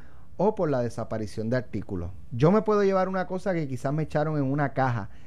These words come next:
y yo no saber que esa propiedad estaba ahí, por lo que yo responsablemente la entrego.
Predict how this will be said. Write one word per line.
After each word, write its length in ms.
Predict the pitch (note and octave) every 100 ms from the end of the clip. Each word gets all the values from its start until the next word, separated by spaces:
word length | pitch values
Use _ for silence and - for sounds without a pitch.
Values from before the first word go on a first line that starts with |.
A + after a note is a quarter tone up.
| -
y 160 | C#3
yo 160 | B2+ D3
no 120 | E3+
saber 400 | D#3+ C#3+ C#3+ F3
que 100 | -
esa 220 | B2 C3
propiedad 380 | A#2+ C#3 C#3 D3
estaba 360 | E3 - A#2+ C3
ahí, 160 | G#2+
por 200 | G2 A#2+
lo 140 | B2+ A#2+
que 140 | A#2+
yo 140 | A#2 C#3
responsablemente 880 | E3+ F3 F#3 F#3 F#3 F#3 A3+ A#3 -
la 160 | B2+ B2+
entrego. 540 | A#2 - C#3+ C#3 G#2